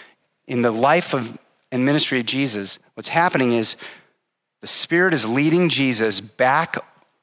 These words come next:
over the Jordan River to the east into the wilderness, where he will relive what the Israelites were supposed to do,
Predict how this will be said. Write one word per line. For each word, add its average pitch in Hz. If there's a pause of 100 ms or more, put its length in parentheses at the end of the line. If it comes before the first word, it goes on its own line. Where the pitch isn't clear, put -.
(280)
over 160
the 175
Jordan 139
River 107 (500)
to -
the 165
east 131 (420)
into 143
the 165
wilderness, 110 (300)
where 113
he 135
will 110
relive 147 (2250)
what 127
the 131
Israelites 156
were 120
supposed 139
to 104
do, 85